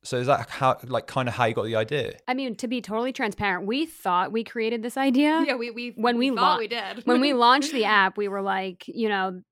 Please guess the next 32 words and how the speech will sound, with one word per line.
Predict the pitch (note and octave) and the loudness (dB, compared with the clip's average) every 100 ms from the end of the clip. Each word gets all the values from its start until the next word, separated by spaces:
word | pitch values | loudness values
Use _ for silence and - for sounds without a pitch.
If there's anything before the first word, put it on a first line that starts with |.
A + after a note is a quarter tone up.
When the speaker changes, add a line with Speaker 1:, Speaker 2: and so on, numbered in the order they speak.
| _ | _
Speaker 2:
"How | - - C#4+ G4 | -14 -4 0 0
has | A4 | 0
nobody | E4+ D#4 D#4+ D#4 D#4 | 0 0 0 0 0
thought | D#4 C#4+ D#4+ | 0 -2 -2
of | C4 | -2
this?" | F#3 D3 - | -4 -6 -8
But | A3+ | -4
then | A3+ A3+ | -2 0
the | A3 | -2
more | A3 C#4 | 0 -2
research | C4+ C#4 C#4+ - | -2 -6 -6 -4
that | G#3+ | -4
we | G#3+ | -4
did, | F#3 G#3 G#3 G3 _ _ _ _ - | -6 -4 -4 -6 _ _ _ _ -2
there | A#3+ | 0
have | G3 A#3+ D#4 C4+ | 0 0 0 0
been | G#3 B3 | -2 -2
other | G3+ G3+ G#3 | -2 -4 -4
double | G3 F#3 F#3 | -4 -4 -4
dating | F3+ F3+ F3+ | -6 -8 -8
apps, | F3+ F3 - - | -8 -8 -8 -10
but | F#3 - | -10 -8
they, | F#3+ F#3+ F#3+ F#3+ - _ _ - | -6 -4 -4 -6 -10 _ _ -4
they | G#3+ | 0
didn't | B3+ | 0
succeed. | C4 A#3 - - F#3+ B3+ F4 - - | -2 -10 -14 -10 -8 -8 -8 -12 -6
Um, | F#3+ F#3 F3+ F#3 | -4 -4 -8 -10
they | G3 | -6
had | G3 G3+ | -4 -2
a | F#3+ F#3 _ | -4 -6 _
closed | G#3 F#3+ F#3 | -6 -6 -6
shop. | F#3+ F3 A#3+ | -4 -2 -2